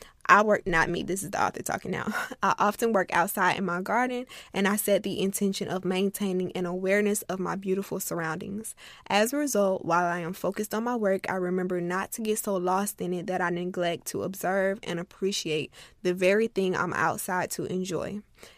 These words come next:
Every hummingbird, butterfly, and new bloom boosts my energy, enthusiasm, and creativity. And that's awesome to me, because if you are someone who is,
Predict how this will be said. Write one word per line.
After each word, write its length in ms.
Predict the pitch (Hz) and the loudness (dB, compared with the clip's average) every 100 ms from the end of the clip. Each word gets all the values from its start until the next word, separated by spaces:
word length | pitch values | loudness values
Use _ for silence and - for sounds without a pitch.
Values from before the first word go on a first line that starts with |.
| - | 0
Every 280 | 180 170 180 | 2 2 0
hummingbird, 840 | 202 220 226 220 220 214 208 214 - | 0 2 2 2 2 2 0 -4 -4
butterfly, 760 | 185 190 196 - 196 185 180 | 0 2 0 -2 0 2 0
and 240 | - 180 180 | 0 -2 0
new 140 | 190 | 0
bloom 380 | 208 185 175 175 | 0 -2 -2 -2
boosts 280 | 165 160 - | -2 -4 -4
my 160 | 156 - | -8 -4
energy, 480 | 220 220 226 202 - | -2 0 -2 -4 -4
enthusiasm, 800 | 180 - 185 190 180 175 190 - | -6 -2 -2 0 -2 -4 -6 -8
and 100 | 185 | -10
creativity. 800 | - 165 170 - - 208 208 - - - - - | -6 -6 -4 -6 -6 -8 -10 -14 -18 -16 -12 -2
And 160 | 196 | 0
that's 340 | 196 254 311 - | 4 4 4 2
awesome 360 | 185 185 196 196 | 2 2 0 -2
to 120 | 202 | 0
me, 160 | 190 180 | 0 0
because 580 | 185 208 190 175 - - - - _ _ - - - - - | -2 0 2 2 0 -8 -20 -20 _ _ -20 -20 -20 -20 2
if 160 | 196 208 | 4 8
you 80 | 233 | 6
are 100 | 233 | 8
someone 360 | 208 202 208 | 4 4 4
who 200 | 214 190 | 2 0
is, 460 | - 180 185 180 | 2 4 4 2